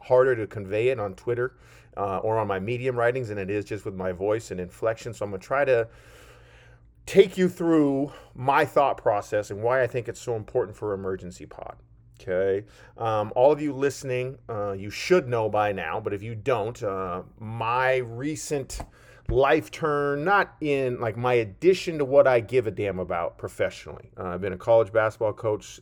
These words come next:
twelve, almost thirteen years as a head coach at the D three level, a men's team. And, um, for almost a decade of that,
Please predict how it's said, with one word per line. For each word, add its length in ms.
twelve, 560
almost 300
thirteen 380
years 260
as 80
a 40
head 180
coach 260
at 60
the 80
D 180
three 220
level, 320
a 40
men's 540
team. 460
And, 100
um, 200
for 180
almost 260
a 60
decade 600
of 140
that, 300